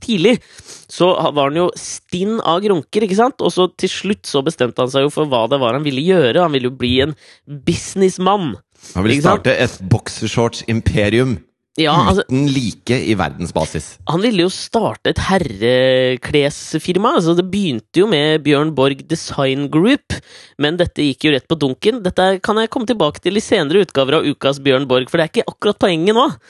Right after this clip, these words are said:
Speaker 2: Ok.
Speaker 1: Men det som var, er veldig gøy, er jo da liksom sånn, det bildet som gikk verden rundt da Bjørn Borg liksom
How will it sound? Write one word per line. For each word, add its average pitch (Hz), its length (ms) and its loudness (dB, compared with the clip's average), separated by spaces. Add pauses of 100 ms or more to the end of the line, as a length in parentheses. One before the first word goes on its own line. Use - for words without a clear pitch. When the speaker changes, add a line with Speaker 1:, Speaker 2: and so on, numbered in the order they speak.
(460)
Speaker 2:
Ok. 131 160 0
Speaker 1:
Men 190 320 2
det 170 240 2
som 208 160 -2
var, 180 240 2
er 160 240 2
veldig 190 240 -2
gøy, 220 220 6
er 156 180 2
jo 175 140 2
da 165 100 4
liksom 170 240 -2
sånn, 160 240 0
det 156 160 2 (240)
bildet 190 640 0
som 180 160 0
gikk 160 320 -2
verden 139 400 0
rundt 240 400 0
da 143 240 2
Bjørn 151 440 2
Borg 147 280 0
liksom 147 480 0